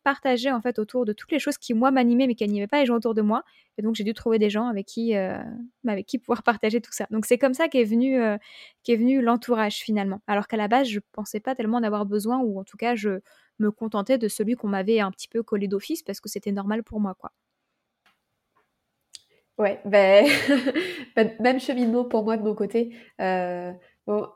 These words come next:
Speaker 2: pour le coup, je pense que c'est plus d'un point de vue, euh, professionnel où moi, je me sentais vraiment indépendante et, euh, j'avais besoin aussi de, d'être un peu toute seule et, et de prouver que je pouvais faire les choses toute seule.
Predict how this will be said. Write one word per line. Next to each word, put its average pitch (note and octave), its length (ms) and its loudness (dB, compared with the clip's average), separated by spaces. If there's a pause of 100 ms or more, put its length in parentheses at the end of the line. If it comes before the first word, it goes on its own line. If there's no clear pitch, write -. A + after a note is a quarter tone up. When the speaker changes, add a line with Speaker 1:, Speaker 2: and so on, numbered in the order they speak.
(200)
Speaker 2:
pour G#3 140 0
le G#3 100 2
coup, B3 140 -2
je A#3+ 80 -6
pense A#3 140 -4
que G#3+ 100 2
c'est G#3 120 0
plus A#3 240 -4
d'un G3+ 120 -4
point G3+ 140 -4
de F#3+ 60 -6
vue, G3+ 200 -2
euh, F#3+ 80 0
professionnel G3+ 560 -4
où - 20 -4
moi, G3 140 -4
je G3+ 80 -12
me F#3 60 -8
sentais F3+ 280 -10
vraiment F#3+ 320 -6
indépendante G3 720 -6
et, F3 180 -6
euh, E3+ 200 -8
j'avais F3+ 240 -6
besoin F3+ 320 -6
aussi G3 180 -8
de, F#3 240 -2
d'être F#3+ 280 -4
un F#3+ 60 -4
peu G3+ 180 -6
toute A3 180 -4
seule G#3+ 320 0
et, E3+ 140 -10 (220)
et G#3 60 -4
de G#3 80 0
prouver C4+ 380 2
que C4 80 -4
je A#3 80 -4
pouvais G3+ 120 -4
faire G3+ 120 -6
les G3 80 -4
choses G#3 180 -8
toute G#3 160 -6
seule. C4+ 200 -4